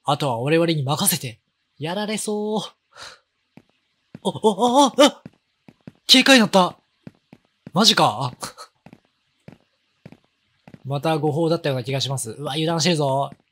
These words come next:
油断しろぞ、こいつら。いや、もう三人もいるから、<laughs> 二人やられてもいいってことやん。このテーブルの上には二枚の書類がありますが、普通の人が書いているようには見えません。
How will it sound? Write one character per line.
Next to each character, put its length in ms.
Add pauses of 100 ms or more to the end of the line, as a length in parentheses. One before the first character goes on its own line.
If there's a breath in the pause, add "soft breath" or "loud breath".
(160)
油 100
断 160
し 60
ろ 80
ぞ、 80
こ 100
い 40
つ 60
ら。 260 (3250)
い 40
や、 220
も 140
う 40
三 280
人 120
も 120
い 20
る 80
か 80
ら、 160 (160)
<laughs> 160
二 400
人 120
や 100
ら 60
れ 100
て 80
も 80
い 60
い 20
っ 20
て 80
こ 80
と 80
や 140
ん。 80 (180)
こ 120
の 100
テ 140
ー 40
ブ 60
ル 40
の 100
上 100
に 80
は 40
二 140
枚 140
の 80
書 100
類 100
が 60
あ 40
り 60
ま 100
す 260
が、 200 (200 loud breath)
普 80
通 160
の 80
人 100
が 160
書 80
い 60
て 80
い 60
る 60
よ 120
う 40
に 80
は 80
見 120
え 60
ま 100
せ 120
ん。 140